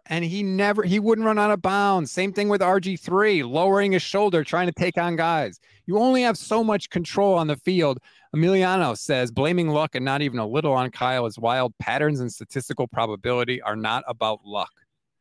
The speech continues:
Like, is it Kyle's fault? And he said it himself. He, he said it in a very condescending way.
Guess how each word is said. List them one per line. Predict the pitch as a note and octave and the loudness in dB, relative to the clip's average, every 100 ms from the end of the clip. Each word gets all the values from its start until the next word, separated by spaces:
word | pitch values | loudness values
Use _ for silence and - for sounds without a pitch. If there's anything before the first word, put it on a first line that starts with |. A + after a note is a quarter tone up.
| _ _ _ | _ _ _
Like, | F#3 F3 - | -4 -4 -4
is | E3 | -4
it | E3 | -4
Kyle's | - F3+ G3 A#3 G#3+ | -4 -2 2 2 0
fault? | - F3+ G#3 G3+ | -2 2 2 2
And | E3+ | -2
he | F#3 - G#3+ | -2 0 0
said | - F3 | 2 0
it | C#3+ | 0
himself. | B2+ - C#3 A#2+ | -2 -2 -2 -2
He, | C#3+ D3+ | -6 -6
he | - | -6
said | D#3+ B2 | -4 -4
it | G#2+ | -4
in | G#2 | -8
a | G2 | -6
very | G#2+ G2+ | -4 -4
condescending | - F#2+ - F#3+ D#3 A#2 | -4 -6 -2 -2 -2 -2
way. | A2+ | -2